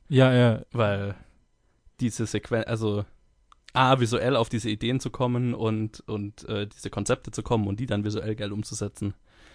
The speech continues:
Speaker 2: Und da, da ist zum Beispiel auch, finde ich, in Interstellar ist es total geil gelungen. Und ich meine, gerade, und dafür ist Inception ja auch bekannt, also für diese Stadt, die sich um,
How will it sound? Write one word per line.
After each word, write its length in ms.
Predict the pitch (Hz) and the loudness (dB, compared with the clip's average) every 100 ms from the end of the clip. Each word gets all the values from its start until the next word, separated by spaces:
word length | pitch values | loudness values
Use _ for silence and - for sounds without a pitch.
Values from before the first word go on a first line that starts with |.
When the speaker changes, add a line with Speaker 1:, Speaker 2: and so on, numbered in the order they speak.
| _ | _
Speaker 2:
Und 180 | - 101 | -8 0
da, 140 | 117 107 | 2 2
da 220 | 110 107 - - | 0 -2 -6 -14
ist 220 | 104 98 - | -12 -10 -4
zum 100 | 104 | -4
Beispiel 220 | 98 101 | -4 -4
auch, 180 | 104 - | -6 -8
finde 180 | 107 | -8
ich, 80 | 101 | -6
in 60 | 101 | -4
Interstellar 500 | 120 - - 101 98 | -2 -2 -4 -6 -8
ist 140 | - | -10
es 60 | - | -14
total 400 | - - 156 160 | -16 -14 -14 -14
geil 220 | - - | -14 -16
gelungen. 360 | - - - - _ _ | -14 -14 -14 -16 _ _
Und 120 | - 117 | 0 2
ich 80 | |
meine, 220 | 113 113 107 | 4 2 4
gerade, 360 | 123 127 110 | 4 4 2
und 240 | 117 113 123 | 0 0 0
dafür 220 | 113 127 | 2 2
ist 100 | - | 0
Inception 640 | - - 117 120 120 - | -4 -4 0 0 0 0
ja 60 | 107 | -2
auch 40 | 120 | 0
bekannt, 340 | - 147 98 | 2 2 2
also 180 | 101 104 | -2 -4
für 120 | - | -2
diese 200 | 110 107 | 0 0
Stadt, 320 | - 117 - | 4 2 2
die 80 | 117 | -4
sich 200 | 107 - | -8 -6
um, 180 | 107 | -6